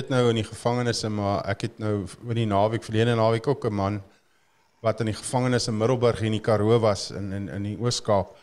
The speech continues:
En, ehm, hy verlede jaar voor lockdown het ons 'n diensdag hou en hy het sy lewe daar vir die Here gegee en hy is toe vrygelaat.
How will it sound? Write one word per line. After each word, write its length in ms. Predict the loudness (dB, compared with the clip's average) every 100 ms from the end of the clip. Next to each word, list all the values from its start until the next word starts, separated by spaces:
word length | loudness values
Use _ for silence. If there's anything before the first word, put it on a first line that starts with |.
| _ _ _ _ _
En, 280 | -2 0 2
ehm, 300 | 2 2 2 -2 -8
hy 120 | -4 -2
verlede 300 | 0 2 4
jaar 200 | 4 4
voor 280 | 2 2
lockdown 500 | 4 2 2 2 2
het 160 | 0 -4
ons 180 | -4 -4
'n 100 | -2
diensdag 480 | 0 0 2 0 2
hou 220 | 2 4
en 60 |
hy 60 | 0
het 100 | -2
sy 100 | -2
lewe 280 | 0 2 4
daar 160 | 4
vir 140 | 4 0
die 140 | -2
Here 160 | 0 -2
gegee 220 | -2 -2
en 60 | -2
hy 60 |
is 100 | -2
toe 100 | -4
vrygelaat. 720 | -4 0 0 -2 -8 -8 -10